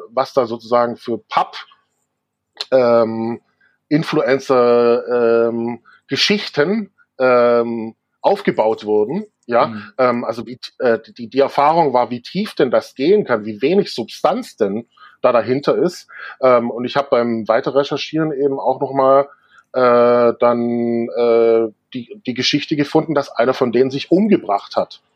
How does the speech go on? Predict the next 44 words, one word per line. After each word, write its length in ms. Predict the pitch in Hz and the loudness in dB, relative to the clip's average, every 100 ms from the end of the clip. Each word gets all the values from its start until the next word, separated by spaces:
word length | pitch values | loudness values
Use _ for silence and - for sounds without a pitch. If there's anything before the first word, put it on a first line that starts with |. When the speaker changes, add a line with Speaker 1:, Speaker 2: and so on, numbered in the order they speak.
| _ _ - | _ _ 0
Speaker 1:
Ja, 220 | 113 143 - - | 0 0 -8 -4
also 180 | 120 117 | -4 0
dass 200 | 123 117 | -2 0
wirklich 260 | 131 - | -4 -4
so 120 | - 117 | -6 0
sein, 320 | 123 120 120 - - - - | 2 2 -2 -10 -20 -20 -10
sein 180 | - 120 | -4 0
ganzes, 420 | 127 123 131 - 123 | -2 -2 -8 -10 -4
äh, 240 | 123 117 | 0 0
Pappschloss, 920 | - 165 - - 127 127 156 - - _ _ 123 | 0 -2 0 -2 2 2 0 -10 -18 _ _ -2
ähm, 220 | 123 131 | -2 0
als 220 | 123 - | -4 -2
Fake-Influencer 1040 | - 147 147 143 143 139 139 147 147 143 - _ - - | -2 -2 -2 -6 0 2 2 0 0 0 -4 _ -8 -4
explodiert 640 | - - 123 117 110 156 | -4 -2 -2 2 2 2
ist 160 | 190 - | 0 -4
und 100 | 131 | -8
er 80 | 117 | -4
dann 140 | 135 | -2
sein, 160 | 131 135 - | 0 -2 -4
sein, 200 | - 127 | -4 -2
sein 140 | 120 123 | 0 0
Leben 340 | 117 208 214 | 2 2 2
in 120 | - | -6
Frage 360 | - 98 104 92 | -4 0 0 -2
gestellt 500 | 87 - 98 87 - | -8 -2 -2 -2 -4
hat. 180 | - - - _ | -10 -12 -20 _
So, 300 | - 120 - | -8 -8 -6
ja. 160 | 101 123 - - - | -2 -2 -4 -12 -6
Und 220 | 113 - | -4 -2
das 200 | 131 - | -4 -4
fand 280 | - 156 151 | -4 -2 -4
ich, 260 | 139 - - | -6 -14 -2
äh, 220 | 131 131 - | 2 2 2
also 160 | 127 | -2
das 140 | 123 123 | -4 0
war 100 | 123 | 0
nicht 180 | 160 170 | 2 -2
nur 80 | |
schockierend 580 | 143 135 - 127 190 208 | -2 -4 -6 0 0 2
für 100 | - | 0
mich, 180 | 196 202 | 0 0
sondern 220 | 156 131 | 0 0
das 160 | 120 - | -2 0
war, 300 | 123 127 | 2 4